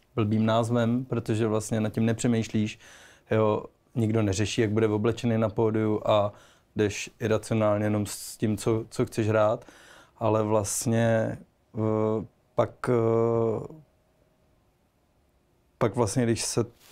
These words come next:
to jako dostane do nějakého jako toho, eh, dalšího bodu, tak, eh,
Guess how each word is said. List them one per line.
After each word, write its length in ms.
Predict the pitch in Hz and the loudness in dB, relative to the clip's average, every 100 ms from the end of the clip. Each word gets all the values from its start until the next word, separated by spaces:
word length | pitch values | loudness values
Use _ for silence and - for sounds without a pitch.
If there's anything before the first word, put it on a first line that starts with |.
| - | 0
to 80 | 123 | 0
jako 180 | 113 131 | 2 -2
dostane 420 | 117 - 120 117 | -2 -2 -2 0
do 100 | 117 | 0
nějakého 560 | 117 117 117 120 117 | 0 -2 -2 -2 0
jako 260 | 117 113 127 | 0 -2 -4
toho, 440 | 123 120 127 123 - _ - - - - - - 107 113 | -2 -2 -2 -4 -8 _ -20 -20 -20 -20 -18 -4 2 2
eh, 20 | |
dalšího 500 | 117 110 101 - 123 | 4 2 0 0 2
bodu, 380 | 117 117 120 123 | 2 2 2 0
tak, 340 | 123 117 - | 0 -4 -2
eh, 520 | 120 117 117 117 117 | 0 2 2 0 -2